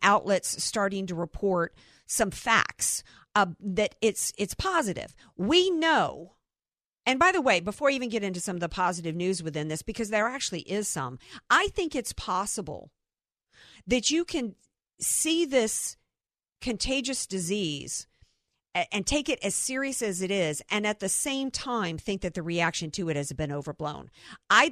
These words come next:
I think those two can coexist. I don't think that if you're somebody who thinks that the reaction to it has been overblown means that you don't care or that you don't realize that there is an, an, a disease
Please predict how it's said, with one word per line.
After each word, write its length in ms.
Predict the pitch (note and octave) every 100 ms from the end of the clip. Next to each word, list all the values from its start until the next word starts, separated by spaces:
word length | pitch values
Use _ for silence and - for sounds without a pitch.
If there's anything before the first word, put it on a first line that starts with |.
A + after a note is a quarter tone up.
| -
I 100 | G#3+
think 240 | D4 D#4+ -
those 240 | A3+ -
two 220 | - A3
can 160 | - F#3
coexist. 760 | - D#3+ D#3+ D3+ D3 - - - _ - - -
I 140 | - D#4+
don't 240 | G4 D4
think 240 | - C#4 B3+
that 140 | F#3+
if 100 | -
you're 80 | F#3+
somebody 640 | - A3 G#3 F#3 E3+ D#3 - - -
who 100 | A3+
thinks 320 | G3+ B3 B3
that 160 | - F#3+
the 100 | F#3
reaction 600 | E3+ F#3 F#3+ A3+ - G#3
to 160 | G#3 F#3
it 40 |
has 140 | E3+
been 160 | D#3+ F3
overblown 460 | E3+ D#3+ F3 F3+ F3
means 240 | F3 -
that 160 | E3+ G#3
you 100 | F#3
don't 160 | E3
care 340 | - F#3+ D#3+ -
or 60 |
that 220 | F#3 F3+
you 60 | A3+
don't 160 | A#3+ G#3+
realize 500 | C4 G#3+ C#3 C#3+ D3
that 140 | E3+
there 160 | A3 G#3
is 80 | F#3+
an, 100 | F#3
an, 220 | G#3 G3 -
a 80 |
disease 640 | E3+ E3 E3 A#3 D#3 D3